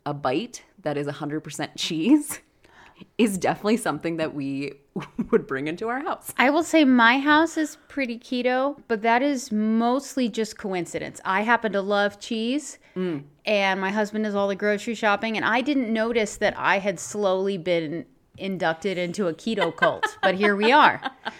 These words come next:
Speaker 1: Here we are, and these are made with one hundred percent cheese, gluten-free, high in protein. There's a little description here.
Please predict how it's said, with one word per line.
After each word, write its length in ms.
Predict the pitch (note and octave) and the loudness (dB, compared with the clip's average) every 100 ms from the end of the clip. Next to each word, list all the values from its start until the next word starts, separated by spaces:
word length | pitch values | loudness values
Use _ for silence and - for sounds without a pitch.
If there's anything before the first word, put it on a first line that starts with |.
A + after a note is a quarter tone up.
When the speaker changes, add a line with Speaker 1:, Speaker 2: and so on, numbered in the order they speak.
| - - - _ | -14 -18 -20 _
Speaker 1:
Here 380 | - A#3+ A#3+ B3 | -6 -2 0 0
we 220 | B3 G#3+ | -4 -2
are, 560 | - C#3+ C3+ C3 - - | 2 2 2 0 -4 -4
and 460 | D#3+ D3+ D3+ D3+ - | -2 0 0 -4 -6
these 300 | E3+ F#3+ G#3+ | -8 -6 -4
are 100 | A3+ | -2
made 460 | G3+ D#3 D3 D3 C#3 | -2 -2 0 -2 -4
with 460 | D3 C3+ C3 - _ | -6 -4 -4 -10 _
one 200 | C#3+ C#3+ | -4 -4
hundred 280 | D3+ F3+ B3+ | -2 -4 -4
percent 320 | - C#3+ A#2+ - | -6 -10 -12 -10
cheese, 440 | A2+ C3+ F#3+ - _ _ _ _ | -10 -8 -10 -18 _ _ _ _
gluten-free, 720 | - G#3 A3 G#3 G#3 A3+ B3+ - | -8 -6 -6 -6 -4 -4 -6 -10
high 140 | - G#3+ | -6 -4
in 120 | A3+ | -4
protein. 560 | A3+ B3 C#4 D3 C3+ D3+ _ - | -6 -8 -8 -8 -8 -10 _ -4
There's 180 | F4 | -2
a 60 | B3 | 0
little 240 | D#3 C3 | 0 -2
description 680 | B2+ - - D3+ C#3+ - E3 | -4 -10 -8 -6 -6 -8 -8
here. 320 | F3+ F#3+ A3 | -6 -6 -6